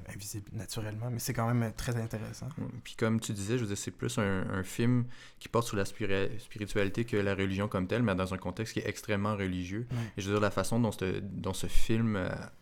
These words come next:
Speaker 2: aborde la re-, la religion
Speaker 1: Mm.
Speaker 2: aujourd'hui va quand même, euh, à l'opposé total de la façon, bon, avec tous les scandales qu'on connaît, là.
Speaker 1: Ouais.
Speaker 2: Donc ça, ça fait quand même, euh,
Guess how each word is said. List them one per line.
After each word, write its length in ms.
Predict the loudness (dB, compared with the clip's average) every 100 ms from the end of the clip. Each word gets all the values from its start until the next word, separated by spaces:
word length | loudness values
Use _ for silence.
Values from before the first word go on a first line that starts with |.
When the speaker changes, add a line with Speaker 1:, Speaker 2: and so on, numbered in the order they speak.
| 0
Speaker 2:
aborde 380 | 2 4 4
la 140 | 4 2
re-, 380 | 2 0 -2 -2
la 160 | -2
religion 560 | 0 0 -2 0 0 0
Speaker 1:
Mm. 160 | -4 -4 2
Speaker 2:
aujourd'hui 560 | 2 2 0 0 0
va 100 | 0
quand 220 | 2 2
même, 280 | 2 4 2
euh, 240 | 2 2 2
à 100 | 0
l'opposé 340 | -2 0 2
total 280 | 2 2 2
de 40 | 0
la 80 |
façon, 320 | 0 -2 -2 -2
bon, 140 | -2
avec 220 | -2 -4
tous 80 | -6
les 60 | -6
scandales 340 | -2 0 0
qu'on 160 | -2 -2
connaît, 340 | -2 0 0
là. 100 | -2
Speaker 1:
Ouais. 340 | -4 -6 -4 -4 -2
Speaker 2:
Donc 100 | -2
ça, 220 | 2 2
ça 160 | 2 -2
fait 100 | 0
quand 160 | 2 2
même, 240 | 2 0
euh, 340 | 0 0 -2